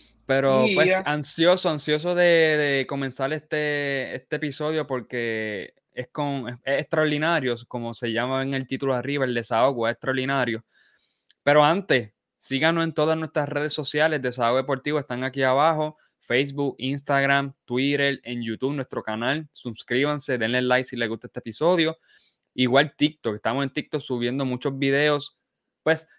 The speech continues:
Speaker 1: este, de diferentes episodios, diferentes opiniones que tengamos. Así que,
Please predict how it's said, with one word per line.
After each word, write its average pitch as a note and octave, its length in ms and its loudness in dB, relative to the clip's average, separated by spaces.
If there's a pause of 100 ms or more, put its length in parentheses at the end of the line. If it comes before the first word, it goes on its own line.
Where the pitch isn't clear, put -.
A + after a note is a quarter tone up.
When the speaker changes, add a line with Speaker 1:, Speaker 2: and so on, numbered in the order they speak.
(140)
Speaker 1:
este, C3 380 2
de B2 100 4
diferentes A#2+ 560 -2
episodios, C3 580 0
diferentes A#2 520 -6
opiniones B2+ 400 -2
que B2+ 100 -6
tengamos. A2+ 580 0
Así A2 220 -8
que, A2+ 420 -2